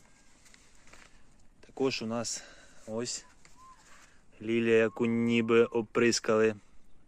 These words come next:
фарбою. Дуже, дуже красива,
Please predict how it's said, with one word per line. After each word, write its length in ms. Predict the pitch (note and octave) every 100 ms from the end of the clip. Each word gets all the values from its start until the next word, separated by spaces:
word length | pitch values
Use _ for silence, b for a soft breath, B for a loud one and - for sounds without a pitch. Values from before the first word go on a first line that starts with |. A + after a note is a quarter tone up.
| - b b b b b b b - - - -
фарбою. 840 | - A#2+ A#2 A2 G#2 G#2+ G#2+ G#2 G2+ b b b b b b - - - -
Дуже, 520 | G2+ G2+ G#2+ G#2+ G#2 G2 - b b b b b b - A2
дуже 500 | A2 A#2+ A2+ A2 G2+ -
красива, 760 | - G#2+ - A#2+ A2+ G#2 G#2